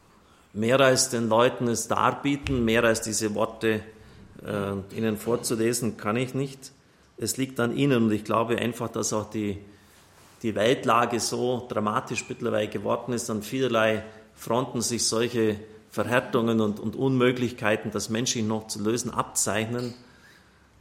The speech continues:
dass wir zum Gebet greifen sollen und müssen.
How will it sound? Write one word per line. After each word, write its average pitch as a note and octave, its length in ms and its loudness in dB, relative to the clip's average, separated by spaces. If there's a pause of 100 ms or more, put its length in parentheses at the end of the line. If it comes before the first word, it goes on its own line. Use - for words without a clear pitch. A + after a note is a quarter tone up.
(880)
dass A#2 260 0
wir A#2 320 4
zum A2+ 580 -2
Gebet A2+ 380 0
greifen A2+ 360 0
sollen A#2+ 340 4
und A2 160 -2
müssen. A2+ 420 0